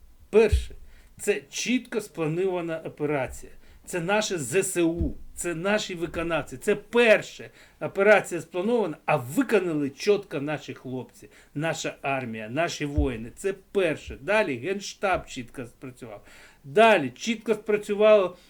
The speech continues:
ставка Верховного Головнокомандувача по всім отим пунктам, що я розповів. Ну і третє, тупість росіян. Тут теж присутнє. На, я не те, що впевнений, я знаю, що ніхто на таке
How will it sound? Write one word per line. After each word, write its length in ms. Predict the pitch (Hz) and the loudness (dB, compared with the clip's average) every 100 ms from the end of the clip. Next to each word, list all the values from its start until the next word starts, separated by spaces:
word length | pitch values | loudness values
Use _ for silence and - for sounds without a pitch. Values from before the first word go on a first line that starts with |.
| _ - | _ -10
ставка 500 | - 214 208 208 185 | 6 8 8 6 4
Верховного 600 | 190 190 208 202 202 180 | 4 4 6 6 6 2
Головнокомандувача 1080 | 185 185 185 180 175 196 208 190 180 175 | 0 -2 -4 -2 -2 0 0 0 -2 -6
по 160 | 151 180 | -4 -4
всім 300 | - 208 202 | -2 -4 -4
отим 320 | 175 190 160 | -4 -6 -6
пунктам, 400 | 196 196 190 165 | -6 -4 -6 -6
що 140 | - | -4
я 140 | 175 180 | -2 -2
розповів. 640 | 175 - 175 160 156 110 101 _ _ _ _ _ _ _ _ _ - - - - _ _ _ | -4 -6 -8 -6 -6 -8 -12 _ _ _ _ _ _ _ _ _ -20 -20 -20 -20 _ _ _
Ну 240 | 165 220 330 | 0 4 4
і 40 | |
третє, 420 | 220 269 311 311 | 6 4 4 2
тупість 560 | - - 240 208 254 - | 0 4 2 4 -2 2
росіян. 600 | 269 262 294 269 214 120 - _ _ _ - - - - _ - | 0 2 2 4 2 -2 -10 _ _ _ -20 -20 -20 -20 _ -2
Тут 320 | 220 202 - | 2 2 2
теж 300 | 220 247 220 | 4 4 4
присутнє. 720 | 214 196 208 - 165 - 117 110 - - _ | 4 4 2 0 -6 -6 -14 -16 -20 -20 _
На, 720 | 143 175 226 226 214 208 202 185 | -4 4 6 6 6 4 2 -2
я 500 | 170 233 233 214 180 | 2 6 6 6 2
не 120 | 185 | -6
те, 180 | 196 269 | -2 -2
що 160 | - | -2
впевнений, 500 | 247 - 190 175 160 | -4 2 2 2 -2
я 180 | 170 214 | 2 2
знаю, 440 | 214 214 214 180 147 | 2 0 0 -2 -4
що 200 | - 175 | -4 -2
ніхто 760 | 196 220 - - 254 214 - | 0 0 -4 -2 2 2 0
на 200 | 185 196 | -2 -2
таке 760 | - 175 151 - 202 320 359 | -2 -4 -6 -4 2 4 4